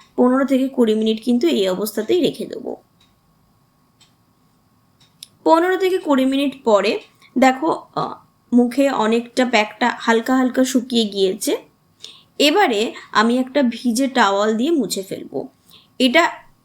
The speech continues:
মোছার পরেই দেখবে এতটাই হেলদি লাগছে, স্কিনটা দেখবে একদম টান টান করছে,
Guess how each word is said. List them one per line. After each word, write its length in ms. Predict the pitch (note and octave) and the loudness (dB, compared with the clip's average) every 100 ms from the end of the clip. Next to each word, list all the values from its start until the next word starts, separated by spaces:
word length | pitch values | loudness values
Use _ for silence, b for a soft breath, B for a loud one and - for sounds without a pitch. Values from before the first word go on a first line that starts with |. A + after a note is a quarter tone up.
| _ - | _ 0
মোছার 360 | A#3+ A#3+ D#4+ E4 | 2 2 2 -2
পরেই 400 | E4 B3 A#3+ D4 | 0 2 2 0
দেখবে 440 | A#3 F#3 F#3+ A#3 - | 0 -2 0 0 2
এতটাই 440 | G3+ G#3 C4 D4+ | 0 0 0 0
হেলদি 360 | C#4 G#3 G#3+ B3 | 2 0 0 2
লাগছে, 500 | G#3 E3 - A3+ B3+ | 0 -2 -4 -2 -2
স্কিনটা 460 | - B3+ B3+ B3 | -4 -4 -2 0
দেখবে 320 | B3+ C4 A3+ C#4+ | 0 0 0 0
একদম 400 | A#3+ G#3 C4 B3+ | 0 0 0 2
টান 320 | - G3+ G#3+ | 0 0 0
টান 240 | B3 C4 | 0 0
করছে, 500 | B3+ G#3+ G#3+ A#3 - | 0 -4 -2 -2 -2